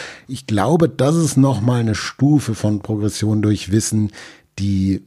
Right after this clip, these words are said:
ja, vielleicht die, die Kür ist, die, die am meisten Spaß bringt, die am meisten so Befriedigung bringt. Und wahrscheinlich wird jetzt unser Schwerpunkt im Laufe des Gespräches darauf sein.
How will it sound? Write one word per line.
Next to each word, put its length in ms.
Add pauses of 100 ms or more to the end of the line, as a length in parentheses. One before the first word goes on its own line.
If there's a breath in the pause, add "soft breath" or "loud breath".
(100)
ja, 260
vielleicht 360
die, 220
die 240
Kür 420
ist, 540
die, 440
die 400
am 120
meisten 800 (240)
Spaß 520
bringt, 320
die 100
am 120
meisten 480
so 120
Befriedigung 680
bringt. 300 (300 loud breath)
Und 80
wahrscheinlich 640
wird 260
jetzt 240
unser 440
Schwerpunkt 600
im 160
Laufe 240
des 160
Gespräches 600
darauf 540
sein. 380